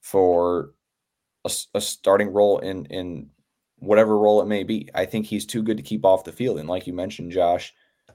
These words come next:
they have a lot of trust in him, putting him on the field for as much as he was on the field in that national championship game. And he made a lot of big plays. He had two pass breakups and, and,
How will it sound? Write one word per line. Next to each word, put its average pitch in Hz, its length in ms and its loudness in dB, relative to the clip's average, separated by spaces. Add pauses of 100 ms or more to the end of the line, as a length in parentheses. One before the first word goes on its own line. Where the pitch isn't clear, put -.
(120)
they - 80 0
have 95 120 4
a 98 40 0
lot 98 140 6
of 95 60 -12
trust - 340 0
in 95 120 -6
him, 101 360 -4 (540)
putting 123 160 0
him 98 80 -6
on 98 100 0
the 87 60 -8
field 104 340 2
for 101 100 0
as 92 120 0
much - 360 -4 (440)
as 92 180 0
he 95 80 -4
was 120 220 8
on 98 100 2
the 87 60 -6
field 101 240 2
in 95 60 -6
that 92 120 -4
national 92 400 -4
championship 95 560 -6
game. 82 380 -8 (800)
And 92 340 -4
he 107 140 -6
made 135 160 4
a 127 60 6
lot 120 180 8
of 110 40 -6
big 120 200 -2
plays. 131 340 2
He 98 60 -6
had 90 140 -2
two 107 180 -4
pass 104 300 0
breakups 110 600 -2
and, 87 240 -10
and, 87 420 -12